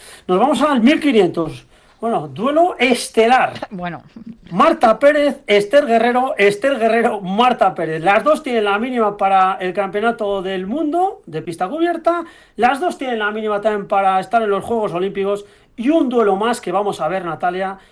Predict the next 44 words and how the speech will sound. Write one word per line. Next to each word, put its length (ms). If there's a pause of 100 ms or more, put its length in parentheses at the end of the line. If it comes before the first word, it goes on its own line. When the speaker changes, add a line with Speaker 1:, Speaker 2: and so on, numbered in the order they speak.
(120)
Speaker 1:
entre 340
estas 260
dos 180
colosas 480
de 60
la 80
distancia. 460 (120)
Speaker 2:
Marta 320
Pérez, 220
además, 340
que 120
viene 360
de, 480
de 120
batir 320
el 500
récord 320
que 80
tenía 260
su 220
amiga 500
y 120
compañera 460
Esther 200
Guerrero 300
en 80
la 80
milla. 360 (160)
Y, 420
y 120
desde 240
luego 200
vienen, 340
eh, 240
está 200
claro 240
que 60
está 160
en 120
un 100
grandísimo 440
momento 300
de 120
forma 420